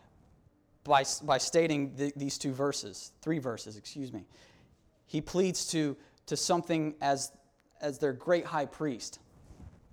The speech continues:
He says, "Since then, we have a great high priest. Let us hold fast to our confession." Now, to,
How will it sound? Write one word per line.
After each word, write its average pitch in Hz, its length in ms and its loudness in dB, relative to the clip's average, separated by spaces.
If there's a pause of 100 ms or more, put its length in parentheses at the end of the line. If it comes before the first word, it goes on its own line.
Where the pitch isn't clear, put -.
(540)
He 156 120 -6
says, 160 220 4
"Since - 540 4
then, 147 360 -2 (680)
we 180 160 2
have 175 240 4
a 165 60 4
great 156 240 2
high 143 200 0
priest. 135 580 -4 (760)
Let 143 160 2
us 143 140 -2
hold 156 200 2
fast 147 300 -2
to 147 60 -2
our 131 100 2
confession." 120 580 -8 (2250)
Now, 170 140 8
to, 147 180 4